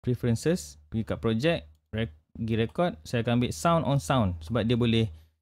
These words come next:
jadi overlayer kan. Overlay. So, senang untuk saya nak record satu-satu sebab saya tak boleh record, uh, kick dengan, saya tak boleh main kick dengan snare dengan hi-hat serentak. Ha, saya kena record satu-satu.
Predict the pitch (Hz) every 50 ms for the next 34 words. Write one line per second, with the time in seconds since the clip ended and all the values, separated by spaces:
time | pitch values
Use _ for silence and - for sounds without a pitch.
0 | _ _ - 107 107 113 117 - 110 107 107 113 110 107 104 107 113 117 120 110
1 | 101 104 113 98 80 - - _ _ _ _ _ _ _ _ _ _ _ - 92
2 | 90 98 95 95 - _ _ _ - - - _ _ _ _ _ _ _ _ _
3 | _ _ _ _ _ _ - - 156 139 - 131 127 127 123 120 120 117 117 117
4 | 113 - 120 _ _ _ _ - - _ _ _ _ _ _ _ _ _ _ _
5 | - - 120 113 110 107 113 117 113 - 110 120 123 131 143 147 - 147 127 127
6 | 123 117 127 - 127 - 117 104 120 120 117 120 120 117 117 113 - - 120 -
7 | - 104 98 - _ _ - 107 110 110 113 113 - - - 151 139 - _ -
8 | - - 110 117 117 120 120 117 117 117 113 113 - 127 120 - 131 127 127 135
9 | 143 143 139 131 - - 165 156 98 135 127 131 131 131 - - 156 160 160 160
10 | 151 147 143 135 135 135 135 135 139 143 143 147 135 131 - 143 143 143 - 113
11 | - - _ _ _ - 107 107 98 92 95 - 117 113 113 113 113 117 117 113
12 | 113 117 113 - 104 120 123 120 117 120 120 -